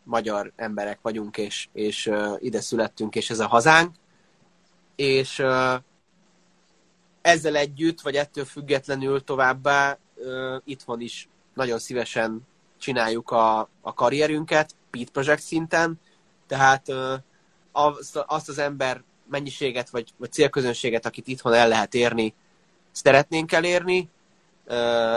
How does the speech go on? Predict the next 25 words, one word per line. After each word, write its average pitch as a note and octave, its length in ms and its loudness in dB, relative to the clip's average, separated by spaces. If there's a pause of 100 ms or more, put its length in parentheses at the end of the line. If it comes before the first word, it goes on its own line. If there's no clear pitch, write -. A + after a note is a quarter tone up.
és A#2+ 420 -4 (200)
erre C3 520 2
a C3 120 -2
dal B2+ 160 2
is A2+ 160 -8
egy, A2 160 -6
például G#2 360 -4
egy G#2 100 -6
nagyon A2 160 -4
jó G2 140 -4
platform F3 640 2
volt. D#3+ 400 0 (520)
Ö, A#2 540 2 (280)
mind B2 240 -6
a G#2+ 40 -4
két A2+ 260 -4
alkalommal. E3 840 2 (920)
Ö, B2 260 -6
nyilván B2 380 -2
próbáltunk A2+ 560 -6
olyan A2+ 220 -4
dallal A2 360 -2
menni A2 300 -4
a A2 60 -6
dalba, A#2 480 2